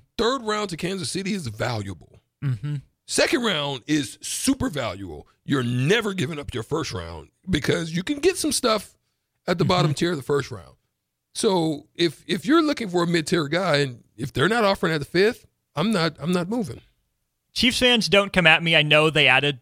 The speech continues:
Speaker 2: Mecole Hardman. I just don't think he's that big a difference maker. He, he's not a true number one. He's familiar with the system in Mahomes, but I think they needed someone else.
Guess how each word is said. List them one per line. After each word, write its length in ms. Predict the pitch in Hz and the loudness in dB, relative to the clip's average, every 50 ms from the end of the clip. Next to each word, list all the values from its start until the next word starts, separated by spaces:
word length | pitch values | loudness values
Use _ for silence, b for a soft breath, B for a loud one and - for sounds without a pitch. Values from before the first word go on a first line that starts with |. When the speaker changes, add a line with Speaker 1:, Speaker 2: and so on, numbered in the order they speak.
| - _ 156 | -8 _ 0
Speaker 2:
Mecole 400 | 151 147 143 - 165 156 135 123 | 2 2 2 2 2 2 4 4
Hardman. 540 | 139 135 131 131 135 143 143 147 147 147 - _ _ _ _ _ _ _ _ _ _ - | 4 2 2 2 2 0 2 2 0 -2 -4 _ _ _ _ _ _ _ _ _ _ 6
I 140 | 147 156 | 6 6
just 200 | 147 139 156 - | 6 4 2 0
don't 160 | - 160 143 113 | 0 0 0 2
think 140 | 147 139 | 0 0
he's 120 | - 135 117 | 0 2 2
that 140 | 143 127 120 | 2 2 2
big 140 | 139 127 | 2 0
a 20 | 131 | 0
difference 300 | 117 127 - 180 165 - | 0 0 0 0 0 2
maker. 280 | 185 185 175 214 220 202 - | 2 2 2 2 -2 -2 -2
He, 140 | - 170 180 | -2 0 2
he's 180 | 156 185 185 151 | 2 2 4 4
not 180 | 185 175 165 | 4 4 4
a 40 | 156 | 2
true 320 | - - - 156 156 151 151 | -2 -2 0 2 2 2 2
number 300 | 147 147 143 143 135 123 | 2 2 2 2 0 0
one. 220 | 120 117 127 131 | 2 2 2 4
He's 260 | 127 143 156 139 - - | 4 4 2 2 0 -4
familiar 560 | - - 147 147 151 156 165 165 170 165 165 | -2 0 4 4 6 6 6 6 4 4 4
with 160 | 160 160 160 | 2 2 0
the 80 | - 147 | 0 -2
system 360 | - - 160 - - 170 156 | 0 0 0 0 2 2 2
in 100 | 151 147 | 2 4
Mahomes, 520 | 143 139 123 139 143 143 143 139 127 131 123 | 4 4 4 4 4 4 2 0 0 0 2
but 340 | 135 135 135 131 131 127 - _ _ _ _ _ _ _ _ _ _ - | 4 4 6 6 4 2 0 _ _ _ _ _ _ _ _ _ _ 6
I 120 | 160 170 | 6 6
think 200 | 160 190 180 165 | 6 6 2 2
they 120 | 185 170 | 2 2
needed 300 | 156 151 151 147 151 151 - | 2 2 2 2 2 0 0
someone 300 | - 160 147 139 135 131 | 0 0 2 2 4 4
else. 400 | 131 127 127 131 127 - - | 6 6 6 4 4 0 -2